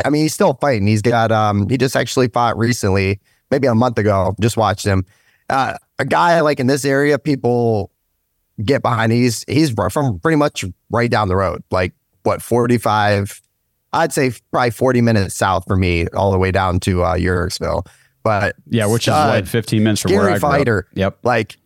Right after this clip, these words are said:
Speaker 1: for a guy that weighs a hundred thirty-five pounds
Speaker 2: Yeah.
Speaker 1: and can absolutely put you to sleep, like, knock you the hell out immediately.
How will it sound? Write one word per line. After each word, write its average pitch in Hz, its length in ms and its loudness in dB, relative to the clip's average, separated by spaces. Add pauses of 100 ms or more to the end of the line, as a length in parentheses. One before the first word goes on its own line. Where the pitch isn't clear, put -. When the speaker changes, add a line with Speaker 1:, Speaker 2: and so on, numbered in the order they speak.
(260)
Speaker 1:
for 156 100 0
a 139 60 -2
guy 143 180 0
that 147 100 2
weighs 143 180 2
a 127 100 0
hundred 135 340 0
thirty-five 120 480 0
pounds 123 480 0
Speaker 2:
Yeah. 101 260 2
Speaker 1:
and 101 100 0
can 101 340 2
absolutely 107 520 0
put 110 260 -2
you 110 80 0
to 98 80 0
sleep, 104 400 -2 (180)
like, 92 380 -2
knock 98 280 -2
you 101 60 0
the 87 80 0
hell 95 180 0
out 90 260 -2
immediately. 101 680 0